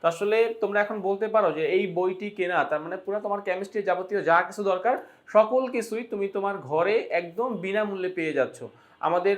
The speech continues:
রসায়নে ভালো করার জন্য যাবতীয় যা কিছু দরকার সব কিছুই আমরা এই বইয়ের মধ্যে দিয়েছি। তো তোমাদেরকে বলবো, যারা কেমিস্ট্রিতে খুব ভালো করতে চাও, যাদের কেমিস্ট্রির আকাঙ্ক্ষা যে, "স্যার, আমি একশোতে একশো পাবো",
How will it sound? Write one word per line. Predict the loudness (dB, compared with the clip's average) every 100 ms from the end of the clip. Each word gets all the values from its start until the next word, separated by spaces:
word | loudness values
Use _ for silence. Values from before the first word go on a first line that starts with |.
| 4
রসায়নে | 6 6 4 -2
ভালো | 0 0 0
করার | -2
জন্য | -4 -2
যাবতীয় | 0 0 -2 -2
যা | 0 0
কিছু | -2 -4
দরকার | -4 -4
সব | -4 -4
কিছুই | -4 -4
আমরা | -4 -2
এই | -2 -2
বইয়ের | 0 -2
মধ্যে | 0 2 2 2 -10 -8
দিয়েছি। | 4 6 6 0 -10 -16 _ _ -6
তো |
তোমাদেরকে | 0 4 4 2 2
বলবো, | 2 2 2
যারা | 4 4 4
কেমিস্ট্রিতে | 0 -2 -4 -6
খুব | -4 0
ভালো | 2 2
করতে | 0 -4 0
চাও, | 2 2 2
যাদের | 0 0
কেমিস্ট্রির | -2 -4 -4 -6 0
আকাঙ্ক্ষা | 0 0 -6 -6
যে, | -4
"স্যার, | -2 -2
আমি | -2
একশোতে | -6 -8 -4
একশো | -2 -2 -4
পাবো", | -2 -2 -4